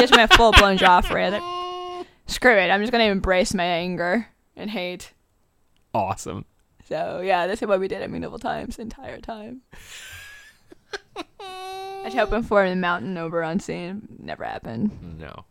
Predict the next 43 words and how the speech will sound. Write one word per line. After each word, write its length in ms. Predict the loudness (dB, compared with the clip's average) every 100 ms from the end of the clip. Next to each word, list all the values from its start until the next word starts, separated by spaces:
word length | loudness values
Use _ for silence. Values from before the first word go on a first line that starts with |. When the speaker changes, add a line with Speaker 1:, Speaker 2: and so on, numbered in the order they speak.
| -14
Speaker 2:
I 80 |
don't 140 | -12 -12
think 160 | -16
that's 200 | -16 -16
gonna 180 | -14 -14
get 120 | -4
Speaker 1:
<laughs> 20 | 2
Speaker 2:
reenacted. 600 | 4 6 6 4 2 0
Speaker 1:
But 60 | 0
the 60 |
fighting 340 | 6 8 8 4
was 100 | 0
actually 300 | -2 -2 -6
really 160 | -8
good. 260 | -12 -18 -16
I 80 | -14
was 80 | -12
actually 260 | -12 -12
really 180 | -10 -8
happy. 460 | -6 -6 -10 -16 -10
I 160 | -6
had 160 | -6 -4
a 20 |
lot 160 | -2 -2
of 60 | -2
fun 180 | -8 -10
there. 100 | -12
Speaker 2:
God, 240 | -10 -10
I 80 | -8
haven't 200 | -10 -10
been 160 | -12 -12
to 140 | -14 -16 _ _ _ _ _ _ -12
Speaker 1:
Yeah, 340 | -8 -8 -10 -10
Speaker 2:
that 120 | -8
Speaker 1:
we 60 |
totally 280 | 0 4 4 2
Speaker 2:
place 60 |
in 60 | -2
Speaker 1:
won. 260 | -8 -10 -12
Speaker 2:
a 320 | -14 -14 -10
long 240 | -8 -8
time. 460 | -10 -14 -14 -14 -16 _ _ _ _ _ _ _ _ 0
Speaker 1:
What? 300 | 6 6